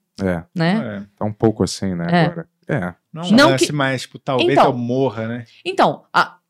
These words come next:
Speaker 2: ainda
Speaker 3: É,
Speaker 2: existe,
Speaker 3: existe o risco.
Speaker 2: mas aí a gente conseguiu,
Speaker 3: É.
Speaker 2: né, enfim, trata isso como um, um problema e não um, um pavor, né?
Speaker 3: Sim.
Speaker 2: É um problema ainda, mas aí,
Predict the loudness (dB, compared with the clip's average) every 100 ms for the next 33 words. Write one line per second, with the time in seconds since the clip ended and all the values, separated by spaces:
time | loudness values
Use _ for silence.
0 | _ 0 2 2 2 2 2 2 2 2
1 | 0 0 -2 0 2 2 -2 -12 -2 2
2 | 4 4 4 2 2 0 -2 -6 -2 -2
3 | -2 -2 0 0 -2 -6 -2 0 2 0
4 | -8 -14 -18 -20 _ -12 -8 -10 -12 _
5 | _ _ 0 2 2 -2 -4 -6 -2 -2
6 | -2 -6 -8 -20 -10 -2 4 6 8 8
7 | 6 4 4 2 -2 -4 -4 0 0 4
8 | 4 6 8 8 4 -2 -6 -4 -4 -2
9 | -2 2 2 2 0 0 -2 -4 -6 -6
10 | -8 -8 -12